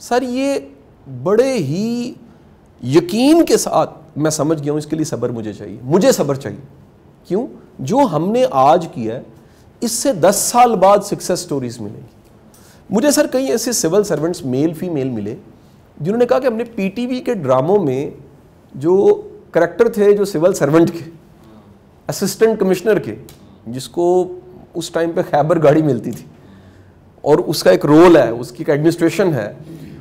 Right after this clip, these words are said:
वो देख के उन्होंने आइडियलाइज किया कि हमने बनना है, वहाँ से मोटिवेशन मिल गई। बड़े लोग ऐसे हैं जिन्होंने अल्फा, ब्रेवो, चार्ली या सुनहरे दिन देख के सोचा कि हमने फौज में जाना है। बड़े लोग ऐसे हैं जिन्होंने कसौटी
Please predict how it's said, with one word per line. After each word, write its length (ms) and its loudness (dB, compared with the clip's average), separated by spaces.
वो 140 2
देख 400 6
के 80 -2
उन्होंने 440 0
आइडियलाइज 540 2
किया 260 -2
कि 100 -8
हमने 280 -8
बनना 260 -12
है, 80 -18
वहाँ 140 -2
से 120 -6
मोटिवेशन 440 -6
मिल 140 -14
गई। 140 -18
बड़े 240 6
लोग 180 6
ऐसे 200 4
हैं 60 2
जिन्होंने 260 2
अल्फा, 380 2
ब्रेवो, 280 4
चार्ली 420 2
या 60 0
सुनहरे 380 0
दिन 200 -4
देख 260 -4
के 100 -4
सोचा 360 -2
कि 100 -6
हमने 360 -4
फौज 360 -2
में 140 0
जाना 260 -6
है। 80 -16
बड़े 280 6
लोग 200 6
ऐसे 240 2
हैं 100 0
जिन्होंने 300 0
कसौटी 640 0